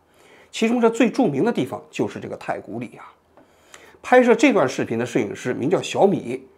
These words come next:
他呢在抖音上有二十多万的粉丝。他的这段视频呢，上传呢是在六月七号的中午左右。没想到上传之后不到半天，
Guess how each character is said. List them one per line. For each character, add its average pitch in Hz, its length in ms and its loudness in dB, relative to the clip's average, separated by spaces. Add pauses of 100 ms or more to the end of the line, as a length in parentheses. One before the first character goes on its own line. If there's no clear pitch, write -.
(240)
他 185 200 2
呢 165 120 4
在 156 220 2 (220)
抖 101 180 -4
音 143 160 0
上 123 180 -6
有 98 200 -12
二 151 120 4
十 131 120 -8
多 113 100 -4
万 107 160 -4
的 104 180 -12
粉 104 160 -14
丝。 107 320 -14 (520)
他 - 160 4
的 247 120 2
这 262 120 0
段 233 140 4
视 220 220 0
频 - 160 -4
呢， 175 120 -2 (140)
上 165 320 2
传 120 180 -2
呢 160 140 0 (140)
是 139 120 -8
在 131 220 0
六 175 320 4
月 110 160 -6
七 - 300 -8
号 147 240 -2
的 95 180 -10
中 185 160 0
午 135 100 -2
左 - 200 -14
右。 117 120 -14 (560)
没 - 140 -4
想 139 180 -6
到 - 220 -12 (160)
上 151 260 -4
传 135 160 -6
之 143 120 -6
后 139 120 -2
不 - 120 -8
到 170 120 4
半 196 280 0
天， 120 220 -4